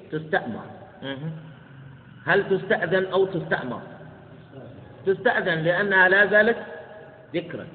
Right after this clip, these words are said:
فزناها لا ينقلها من مرحلة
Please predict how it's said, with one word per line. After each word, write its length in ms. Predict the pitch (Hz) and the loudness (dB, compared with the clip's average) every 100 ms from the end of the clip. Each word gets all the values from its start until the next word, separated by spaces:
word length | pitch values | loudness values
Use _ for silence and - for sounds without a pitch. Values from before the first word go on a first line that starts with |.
| - - - _ _ _ | -20 -20 -20 _ _ _
فزناها 640 | 156 156 180 214 220 196 190 | -6 -4 -2 0 0 0 0
لا 220 | 208 214 | 2 2
ينقلها 800 | 185 - 208 175 143 170 - - - - - - - - - | 0 -2 0 0 0 0 -2 -10 -14 -16 -18 -20 -20 -20 -12
من 200 | 147 160 | -8 -4
مرحلة 420 | 170 160 - 185 | -4 0 0 0